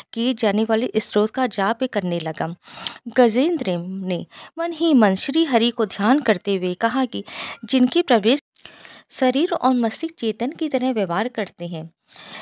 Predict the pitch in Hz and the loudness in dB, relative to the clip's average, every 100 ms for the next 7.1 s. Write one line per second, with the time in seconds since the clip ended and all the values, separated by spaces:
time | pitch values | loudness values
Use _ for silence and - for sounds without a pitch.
0 | - - - 226 247 311 330 247 214 226 | -16 -18 -8 0 2 2 0 0 2 0
1 | 214 190 - 269 - 262 - 220 285 294 | 0 -2 -2 -4 0 0 2 0 0 -2
2 | 214 220 269 269 208 196 185 269 - 233 | -2 0 0 0 0 0 0 -6 -8 -8
3 | - 240 - 240 208 202 240 240 180 196 | -4 -6 -4 -4 -4 -4 -6 -6 -4 -2
4 | 240 - 202 196 190 185 175 233 262 302 | -2 -2 -6 -6 -4 -4 -2 -2 -4 -8
5 | 320 277 285 214 - 214 208 240 220 196 | -6 -6 -4 -6 -8 -6 -4 -4 -2 -4
6 | - 226 247 240 240 240 190 180 262 247 | -4 -4 -2 0 0 0 -2 0 2 2
7 | 254 | 0